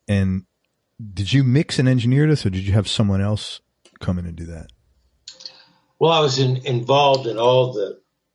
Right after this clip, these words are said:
Speaker 2: all the aspects of the record, but I had, uh, I couldn't have done it without, uh, first of all, David Pinkston, an old friend who was, uh, uh,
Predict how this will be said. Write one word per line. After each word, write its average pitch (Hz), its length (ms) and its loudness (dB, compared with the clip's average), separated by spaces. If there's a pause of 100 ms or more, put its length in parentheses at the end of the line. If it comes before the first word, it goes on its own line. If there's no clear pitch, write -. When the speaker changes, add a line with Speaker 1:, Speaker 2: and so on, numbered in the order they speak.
(360)
Speaker 2:
all 120 200 0
the 110 160 -4
aspects 110 540 -6
of - 100 -6
the 101 100 -8
record, 104 500 -2
but 113 120 -4
I 107 120 -2
had, 107 500 -2
uh, 101 280 -4
I 107 140 -2
couldn't 110 280 -2
have 98 120 -6
done 123 220 2
it 113 140 -2
without, 107 380 -2 (100)
uh, 113 80 -10 (220)
first 135 300 0
of 107 100 -4
all, 107 200 0
David 117 460 -2
Pinkston, 123 760 -2 (460)
an 120 100 2
old 123 260 2
friend 127 320 2
who 123 140 2
was, 110 280 -4
uh, 98 220 -6 (480)
uh, - 280 -8